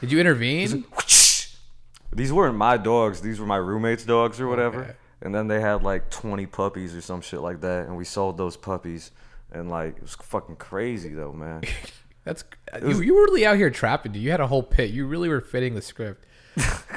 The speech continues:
Speaker 1: Like, you had pits, and the pits had puppies. You know what's the most, like,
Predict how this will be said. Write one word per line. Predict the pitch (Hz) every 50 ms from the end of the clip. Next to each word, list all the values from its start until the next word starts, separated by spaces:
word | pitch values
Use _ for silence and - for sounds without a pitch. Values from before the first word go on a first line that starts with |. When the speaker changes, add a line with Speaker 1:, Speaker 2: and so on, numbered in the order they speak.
| - - - - -
Speaker 1:
Like, | 113 110 120
you | 135
had | 147 139 135 123 123 - -
pits, | - 143 135 127 135
and | 120
the | 117 -
pits | - 143 -
had | 135 117 -
puppies. | - 131 117 110 117 113 117 113 - - - - - - - - - -
You | 131
know | 139 156
what's | 180 - -
the | - 131
most, | 117 110 110 110 120 120 117 -
like, | 123 110 104 98 92 -